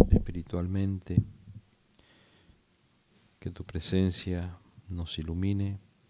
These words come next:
que tu presencia nos conforte y fortalezca.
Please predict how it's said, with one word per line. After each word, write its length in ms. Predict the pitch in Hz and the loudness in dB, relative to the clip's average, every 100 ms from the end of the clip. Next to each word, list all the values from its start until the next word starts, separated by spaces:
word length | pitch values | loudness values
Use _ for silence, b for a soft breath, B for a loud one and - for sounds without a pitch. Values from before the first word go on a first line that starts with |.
| B B B B B B B B _ _ _ - | B B B B B B B B _ _ _ -4
que 100 | 101 | -4
tu 100 | 101 | 2
presencia 640 | 101 98 123 117 - 107 | 4 6 10 10 10 8
nos 160 | 98 90 | 8 6
conforte 600 | 92 90 - 123 120 101 | 4 4 6 6 6 -2
y 20 | |
fortalezca. 720 | - 90 87 85 87 80 - | 0 -2 0 0 -2 -4 -14